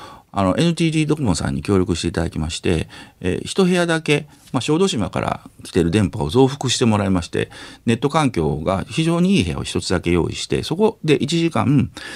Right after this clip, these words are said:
ネットをしたい子は一時間はやっていいよっていう、その時間を設定してたわけです。まあ、一日十八時間ぐらいやってる子もいてるので無理だろうというような、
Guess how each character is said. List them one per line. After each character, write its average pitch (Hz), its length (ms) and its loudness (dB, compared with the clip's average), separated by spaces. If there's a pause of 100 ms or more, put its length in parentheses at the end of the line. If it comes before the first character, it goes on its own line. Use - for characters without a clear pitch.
(180)
ネ 131 100 4
ッ - 20 2
ト 160 180 0
を 165 40 2
し 160 80 -4
た 180 100 0
い 143 80 0
子 139 240 0
は 147 140 2
一 233 180 0
時 254 80 0
間 226 160 2
は 160 80 2
や 156 60 4
っ 160 60 -8
て 92 100 0
い - 60 0
い - 20 0
よ 87 120 4
っ - 40 -4
て - 120 -8
い 65 40 -2
う、 64 40 -2
そ - 340 -6
の 123 100 4
時 160 100 2
間 110 380 0
を - 160 -2 (240)
設 98 200 0
定 82 140 2
し - 60 -2
て 82 80 -2
た 69 80 0
わ 55 80 -6
け - 60 -8
で - 100 -8
す。 - 260 -12
ま 87 260 0
あ、 - 280 -20 (260)
一 117 180 4
日 98 180 2
十 131 320 0
八 123 240 -4
時 165 80 2
間 165 160 2
ぐ 165 80 0
ら 104 60 2
い - 20 2
や 69 40 0
っ - 20 -4
て 85 100 -4
る 87 60 0
子 - 80 0
も 80 100 2
い - 20 -8
て 87 120 0
る 85 80 0
の 76 100 -2
で 71 80 -4
無 123 140 2
理 202 80 2
だ 85 100 0
ろ - 260 -4
う - 80 -20
と 82 100 -4
い 82 140 0
う 82 80 2
よ 82 220 2
う 73 60 -6
な、 90 300 0